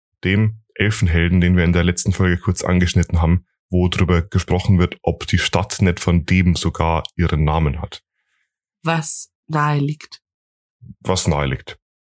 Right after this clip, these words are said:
Speaker 1: Was auch ganz spannend ist, was ich euch hier nicht vorenthalten wollte, ist, dass Schloss Never ein Echo hat im Schattensaum. Und im Shadowfell gibt's nämlich eine Parallelstadt zu Neverwinter,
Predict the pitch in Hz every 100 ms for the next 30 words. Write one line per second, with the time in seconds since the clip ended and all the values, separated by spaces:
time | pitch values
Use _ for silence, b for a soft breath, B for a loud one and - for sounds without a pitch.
0 | _ _ _ _ _ _ - 101 104 120
1 | 123 110 - 120 123 117 - 110 104 101
2 | 95 101 101 - 110 95 101 95 98 95
3 | 101 - 95 87 - - 92 - 98 92
4 | 104 b b b _ - - _ 127 135
5 | - 85 85 101 - - - 90 85 -
6 | 107 - 73 65 65 85 95 _ _ _
7 | _ _ _ _ _ - 85 - 101 -
8 | 104 98 - 90 90 92 - 95 90 92
9 | - 95 87 92 131 - - 131 - -
10 | 117 123 123 131 139 139 160